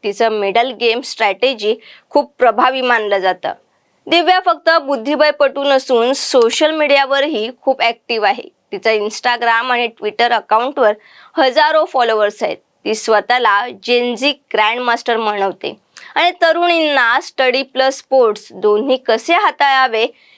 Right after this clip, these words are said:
याबाबत सतत प्रेरणा देते. तिचा संघर्ष, मेहनत आणि फोकस आजच्या पिढीसाठी एक आदर्श ठरू शकतं. दिव्या देशमुखचं अंतिम स्वप्न आहे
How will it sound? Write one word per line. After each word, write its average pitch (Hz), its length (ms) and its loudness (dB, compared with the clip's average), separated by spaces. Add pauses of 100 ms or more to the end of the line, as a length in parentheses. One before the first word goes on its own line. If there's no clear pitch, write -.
(120)
याबाबत 294 680 0
सतत 247 460 0
प्रेरणा 214 340 2
देते. - 360 -8 (220)
तिचा 214 260 0
संघर्ष, 247 680 -2
मेहनत 220 840 0
आणि 226 180 -2
फोकस 233 680 -2 (160)
आजच्या 226 340 -2
पिढीसाठी 233 840 -2
एक 233 260 -2
आदर्श 226 480 0
ठरू 208 280 -4
शकतं. - 380 -10 (640)
दिव्या 339 360 2
देशमुखचं 320 540 -2
अंतिम 294 540 2
स्वप्न 277 440 -2
आहे 269 380 0